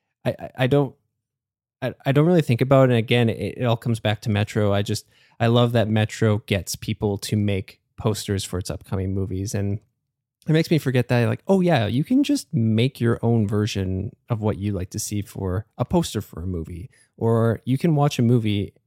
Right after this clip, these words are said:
and cut out all of the dialogue, cut off all the music, and just create your own score to it. And I love when people are able to get creative about things that they're passionate about.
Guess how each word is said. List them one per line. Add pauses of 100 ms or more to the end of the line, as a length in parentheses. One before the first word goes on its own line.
(120)
and (540)
cut
out
all
of
the
dialogue,
cut
off (180)
all
the
music,
and
just
create
your
own
score
to
it. (920)
And
I
love
when
people
are
able
to
get
creative
about (100)
things
that
they're
passionate
about.